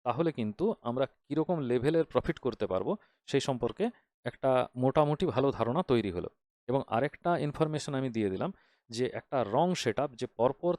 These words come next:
তিনটে ক্যান্ডেল যদি ইনসাইড বার তৈরি হয়, মাদার ক্যান্ডেল, চাইল্ড ক্যান্ডেল এবং সুপার চাইল্ড ক্যান্ডেল যদি তৈরি হয়, মানে পরপর তিনটে ক্যান্ডেল যদি মানে ইনসাইড তৈরি হয়, তাহলে কিন্তু ওই মাদার ক্যান্ডেলের যে সেটআপ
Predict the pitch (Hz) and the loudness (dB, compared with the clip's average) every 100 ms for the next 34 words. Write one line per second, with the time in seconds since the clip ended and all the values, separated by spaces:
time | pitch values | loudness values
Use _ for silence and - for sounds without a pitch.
0 | - 151 156 156 196 170 139 120 110 104 | -4 -4 -4 -2 -2 0 -2 0 0 2
1 | 113 123 127 135 - 135 127 120 107 101 | 0 -2 -4 -4 -2 0 0 -2 -2 -2
2 | 95 104 156 _ _ _ _ _ _ _ | -2 -4 -6 _ _ _ _ _ _ _
3 | _ _ - 107 120 143 135 135 127 131 | _ _ -8 0 4 4 4 0 2 0
4 | 123 _ _ _ - 117 131 139 143 131 | 0 _ _ _ -2 2 2 0 -2 2
5 | 127 131 - _ _ 143 147 156 - - | 2 0 -4 _ _ -2 0 -2 -2 0
6 | 165 170 160 143 139 123 110 104 104 104 | 4 4 4 2 0 -2 -2 0 0 0
7 | 123 131 120 104 90 101 - _ _ 123 | -2 0 0 0 -2 -6 -10 _ _ -2
8 | 127 - 135 - 175 160 156 156 160 147 | 0 2 2 4 2 0 -4 0 0 0
9 | 143 139 131 139 139 139 135 _ _ 117 | 0 2 2 2 0 0 -4 _ _ -4
10 | 120 117 - 139 147 - 143 143 127 - | -2 -2 -4 -2 -2 2 4 4 0 -10
11 | - - 131 110 101 92 139 - _ _ | -8 2 2 2 -2 -2 -4 -6 _ _
12 | 120 131 120 110 104 - 208 - 131 135 | 0 2 2 -2 -4 0 0 2 0 0
13 | 110 117 - 117 120 127 131 - 120 - | 0 -2 -2 -4 -2 0 -2 -4 -8 -6
14 | 113 | -4